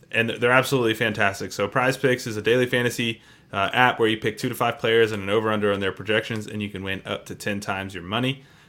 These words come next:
Uh, easy to use, mobile app, both on the App Store and Google Play, and entries can be made in sixty seconds or less. Just use the code takeover when you make your first deposit, and you'll get a one hundred percent deposit match from Prize Picks,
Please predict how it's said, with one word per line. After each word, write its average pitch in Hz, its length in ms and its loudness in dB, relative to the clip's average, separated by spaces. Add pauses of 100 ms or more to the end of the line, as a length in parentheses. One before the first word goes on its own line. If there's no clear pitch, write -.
(120)
Uh, 87 240 -6
easy 120 260 -2
to 123 60 -2
use, 113 360 -4
mobile 113 340 2
app, 110 200 0
both 101 200 0
on 101 100 -6
the 92 100 -8
App 95 200 -8
Store 101 160 -4
and 92 100 -6
Google 87 200 -12
Play, 113 420 0 (260)
and 95 100 -8
entries 104 340 -2
can 104 120 -12
be 101 60 -8
made 95 280 -2
in 95 180 -12
sixty - 460 -6
seconds 107 520 -4
or 95 240 -6
less. 107 400 -2 (200)
Just 139 300 -2
use 123 240 -2
the 123 100 -4
code 104 440 -2
takeover 104 840 0 (440)
when 101 160 -4
you 98 80 -2
make 107 260 0
your 98 180 2
first 127 380 -2
deposit, 110 520 -2
and 107 120 -4
you'll 104 100 -2
get 104 100 -2
a 98 60 0
one 113 220 0
hundred 113 420 -2
percent 104 340 -4
deposit 113 520 -2
match 92 260 -10
from 95 160 -10
Prize 98 300 -4
Picks, - 340 -6